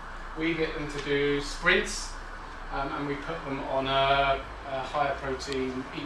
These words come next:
real food diet. And one guy in five weeks just lost, bearing in mind he was very good, um, six kilos of fat in five weeks.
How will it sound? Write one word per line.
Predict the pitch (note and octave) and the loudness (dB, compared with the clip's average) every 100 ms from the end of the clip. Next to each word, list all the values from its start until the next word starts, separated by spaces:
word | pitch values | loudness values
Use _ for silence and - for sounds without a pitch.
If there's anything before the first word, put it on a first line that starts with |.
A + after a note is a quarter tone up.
| C#3+ | -6
real | C3 | -6
food | - C3 B2+ | -4 -6 -4
diet. | B2 - - - | -4 -4 -6 -8
And | C3 C3 C3 - - - | -4 -4 -4 -8 -12 2
one | E3 E3 | 4 4
guy | D#3+ D3+ D3 | 6 8 8
in | C#3+ | 6
five | - D3+ C#3+ | 2 2 2
weeks | C#3 - - | -4 -8 -8
just | C#3 - C#3+ | -8 -8 -4
lost, | D#3+ E3 - - - - - - D3+ | 0 0 -2 -6 -8 -10 -12 -10 -2
bearing | D3 | -2
in | C#3+ | 0
mind | C#3+ C#3+ | 0 0
he | C#3+ | -2
was | C#3+ - - | -6 -6 -2
very | D#3 C#3+ | 2 2
good, | C#3+ C#3 - - - - - - - - | 2 -2 -2 -8 -12 -14 -14 -14 -12 -6
um, | B2+ C3 C3+ C3+ C3+ C3 C3 C3+ | -2 0 2 2 0 -2 -4 -6
six | - - - B2 - | -6 -4 -2 -4 -6
kilos | - E3 D3+ C#3+ | -8 -2 -2 -2
of | - | -4
fat | - D3+ | -6 -6
in | C#3+ | -8
five | C3 C#3+ C3+ C3 | -6 -4 -4 -6
weeks. | - - - | -8 -8 -8